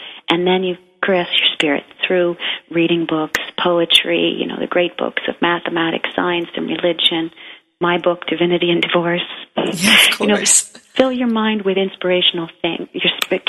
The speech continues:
Speaker 1: caress your spirit with inspirational things that, um,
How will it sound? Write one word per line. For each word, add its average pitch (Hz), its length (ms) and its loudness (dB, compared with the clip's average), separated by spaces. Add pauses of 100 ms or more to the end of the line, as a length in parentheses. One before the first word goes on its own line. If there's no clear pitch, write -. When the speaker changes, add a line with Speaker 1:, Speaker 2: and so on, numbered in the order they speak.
Speaker 1:
caress 233 260 2
your 214 120 -2
spirit - 480 -2
with 180 160 0
inspirational 175 640 0
things 165 400 -4 (180)
that, 156 320 -4 (140)
um, 156 520 -6